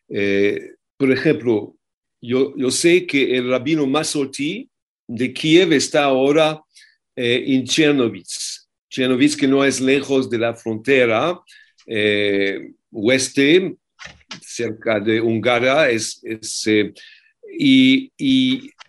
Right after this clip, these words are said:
hay mucha, muchas posibilidades para entrar, eh, eh, eh,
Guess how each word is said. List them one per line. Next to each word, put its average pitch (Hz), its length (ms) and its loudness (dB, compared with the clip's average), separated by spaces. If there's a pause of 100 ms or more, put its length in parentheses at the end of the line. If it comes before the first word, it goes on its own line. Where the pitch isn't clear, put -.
(160)
hay 151 380 2
mucha, 160 440 0
muchas 151 420 -4
posibilidades 143 920 -4
para 127 420 -6
entrar, 135 640 -4 (640)
eh, 117 540 -2 (320)
eh, 107 640 -2 (400)
eh, 104 580 -6